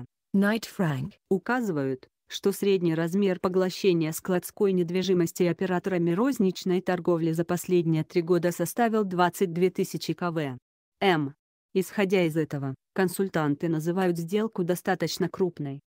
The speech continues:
Speaker 2: Индустриальный парк Холмогоры располагается на пересечении Ярославского шоссе и цкад, в тридцати километрах от мкад. Его суммарная площадь — девяносто одна целая пять десятых тысячи К В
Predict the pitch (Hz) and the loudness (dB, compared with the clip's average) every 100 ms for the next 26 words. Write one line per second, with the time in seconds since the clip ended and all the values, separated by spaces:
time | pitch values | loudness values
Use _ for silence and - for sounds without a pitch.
0 | _ _ _ _ _ 190 190 190 - 208 | _ _ _ _ _ 0 2 0 -2 0
1 | 196 185 175 170 165 151 - - 190 170 | 2 2 2 0 -2 -4 -6 -2 2 2
2 | 170 233 262 190 180 214 214 220 208 185 | 2 0 2 0 -2 -2 0 0 0 0
3 | 175 160 160 202 196 170 - 196 185 190 | 0 0 0 -2 -4 -8 0 2 2 2
4 | 180 175 - 175 151 - 165 175 202 - | 2 0 -2 -2 -4 -4 -4 -4 -6 -2
5 | 190 175 - - 247 285 - _ _ - | 0 0 -2 -2 -2 -2 -8 _ _ -16
6 | - 190 - 175 156 165 165 208 269 185 | -6 -4 -4 -6 -6 -2 0 0 0 -2
7 | 170 175 - 175 - 143 - _ _ _ | -2 -4 -2 -4 -4 -6 -8 _ _ _
8 | _ 185 208 208 - 226 208 180 165 156 | _ -2 0 0 0 0 2 2 0 -2
9 | 196 170 151 - 139 - _ _ 185 208 | 0 0 0 -6 -10 -12 _ _ -2 2
10 | 196 165 - 175 170 180 160 - 277 254 | 2 2 0 -2 0 0 -2 0 0 0
11 | 208 220 190 170 175 202 180 180 - 190 | 0 0 -2 -2 -2 -2 -4 -6 -2 -2
12 | - - 170 180 165 147 | -2 -10 -6 -4 -4 -4